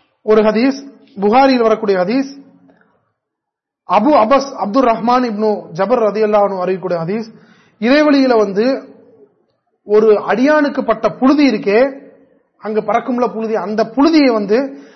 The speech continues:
நாளைக்கு நரக நெருப்பு தீண்டவே தீண்டாது அப்படின்னு சொல்லி காட்டுறாங்க. அடுத்ததாக நபி ஸல்லல்லாஹு அலைஹி வஸல்லம் சொல்லி காட்டுறாங்க, அபு ஹுரைரா ரலியல்லாஹு அன்ஹு அறிவிக்கக்கூடிய ஹதீஸ்,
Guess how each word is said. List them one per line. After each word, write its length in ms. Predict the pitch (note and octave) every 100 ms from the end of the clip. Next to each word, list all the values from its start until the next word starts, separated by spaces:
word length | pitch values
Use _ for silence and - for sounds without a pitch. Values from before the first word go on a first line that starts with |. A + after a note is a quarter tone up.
| _
நாளைக்கு 340 | G3+ G#3 A3 G3+
நரக 300 | G3 A#3+ C4
நெருப்பு 320 | A3+ G#3+ F#3+
தீண்டவே 460 | E3 A#3+ A3+ A3+
தீண்டாது 580 | A3+ G#3 F#3 E3 E3 D#3+ - _ _ _ _ _ _ _ _ _ _ -
அப்படின்னு 180 | E3+ G3+
சொல்லி 260 | - G3
காட்டுறாங்க. 360 | F3+ E3 D3+ D3+ E3 _ _ _ _ _ _ _ -
அடுத்ததாக 520 | F3+ C4 D4+ B3+ G3 G#3+ C#4 - - _ _ _ _ _ _ _ _ _ _ _
நபி 200 | F3+ G#3 -
ஸல்லல்லாஹு 40 |
அலைஹி 280 | B3 A#3 A3
வஸல்லம் 160 | G#3
சொல்லி 120 | G#3 G#3
காட்டுறாங்க, 600 | G3 F3+ E3+ E3+ A#3 A#3 - _ _ _
அபு 180 | - G3+
ஹுரைரா 360 | A3 A3+ B3+ A#3+
ரலியல்லாஹு 500 | G#3 G3 A#3 A3 G#3
அன்ஹு 140 | G3+
அறிவிக்கக்கூடிய 400 | F#3 G3+ E3+ F3+ D#3+
ஹதீஸ், 300 | E3 A3+